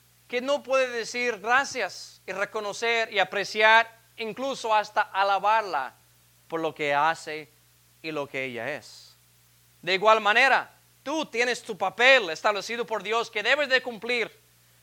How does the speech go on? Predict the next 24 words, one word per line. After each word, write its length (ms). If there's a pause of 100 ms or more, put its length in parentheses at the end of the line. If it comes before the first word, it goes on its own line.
(220)
Pero 140
qué 160
bien 180
se 140
siente 440 (500)
cuando 240
los 160
hijos 320
o 60
la 80
mujer 340
reconocen 520
lo 60
que 80
tú 180
haces. 460 (680)
Así 200
que 100
debemos 260
pensar 380
en 100
esto. 260 (840)
Ahora 160
bien, 240